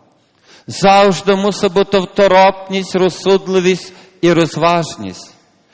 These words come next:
І треба мати ту велику терпеливість, дорогі браття і сестри, все віддати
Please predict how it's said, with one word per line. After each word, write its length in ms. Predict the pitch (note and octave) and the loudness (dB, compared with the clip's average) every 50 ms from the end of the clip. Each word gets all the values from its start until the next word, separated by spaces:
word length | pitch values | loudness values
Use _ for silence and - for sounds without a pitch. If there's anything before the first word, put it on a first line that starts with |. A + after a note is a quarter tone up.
| _ - - - _ | _ -20 -20 -4 _
І 80 | D#3 | -2
треба 320 | D3+ - F#3 G3 F#3 G3+ G3 | 0 2 0 2 4 2 2
мати 360 | F#3+ G#3 G#3+ A3 G#3+ A3 G3+ | 4 2 2 2 2 0 0
ту 200 | - - A3 G#3+ | 2 2 2 2
велику 680 | F#3+ G#3 G#3 G#3 G3+ G3 G#3+ B3+ B3+ A3+ - - A3 | 4 4 4 4 2 2 2 2 2 2 2 0 -2
терпеливість, 880 | - - A3 G#3+ G#3 - - G#3 G3+ G3+ G#3 G3+ F#3 D#3 E3 E3 D3+ D3 | 0 0 -2 -2 -2 -2 -2 0 2 2 2 2 2 0 -2 -4 -2 -4
дорогі 280 | F3 F3 F3 E3+ F3+ | -2 -2 0 0 0
браття 440 | F3+ D#3 F3 F3+ F#3 F3+ F3+ - D#3+ | 0 0 2 2 2 0 -2 -4 -6
і 220 | D3+ - - D3+ | -6 -4 -6 -8
сестри, 840 | C3+ - - F3 E3+ F3 F#3 F#3 - - - - G3 G3+ G#3+ A3 A3+ G#3 _ _ _ _ _ _ _ _ _ _ _ _ _ _ _ _ _ _ | -8 -6 -4 0 0 0 0 -2 -6 -14 -16 -14 -10 -10 -8 -10 -10 -16 _ _ _ _ _ _ _ _ _ _ _ _ _ _ _ _ _ _
все 480 | - D#3 - - - C#3 D3 F3 F3+ | -18 -18 -16 -10 -4 -2 0 0 0
віддати 760 | E3+ F3+ F3+ C#3+ D#3 D#3+ D#3+ D#3+ D#3+ - - C#3+ C#3+ D3+ E3 | -2 -4 -4 -2 -2 -2 -2 -4 -6 -8 -12 -12 -12 -12 -14